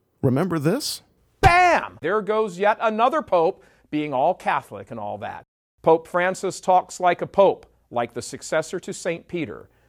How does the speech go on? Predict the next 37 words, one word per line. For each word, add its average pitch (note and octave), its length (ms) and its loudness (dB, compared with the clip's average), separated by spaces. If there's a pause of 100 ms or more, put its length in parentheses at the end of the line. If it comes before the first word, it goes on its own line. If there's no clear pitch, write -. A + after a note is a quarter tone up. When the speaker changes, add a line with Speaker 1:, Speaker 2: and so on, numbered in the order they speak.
(260)
Speaker 1:
All C3+ 240 2
the F3 120 0
way E3+ 300 0
through C#3 240 -2
the A2 100 -6
summer C#3 420 0
of G#2+ 180 -6
twenty D#3+ 500 0
eighteen, B2+ 680 -2
Voris D3+ 480 0
blasted B2+ 520 -2 (100)
anyone C3 520 0
who C#3 180 0
dared C3+ 600 -2
to A#2+ 100 0
make A2 280 -2
the - 80 -2
kind D#3+ 380 -2
of C3+ 180 -4
public D#3 380 -2
criticism B2+ 720 -2
against B2+ 420 -2
Francis D3 520 -2 (220)
he G#3+ 220 2
now A#2+ 280 0
does A#2 440 0
with A#2 240 -4
gusto. - 540 -2 (720)
Criticism F3+ 680 0
of D#3 100 -2
Francis A#2+ 520 -4
was C3 220 0
an C3+ 200 -2
absolute D3+ 640 -2
no-no C#3 720 0
for B2 240 0
Voris. - 560 -6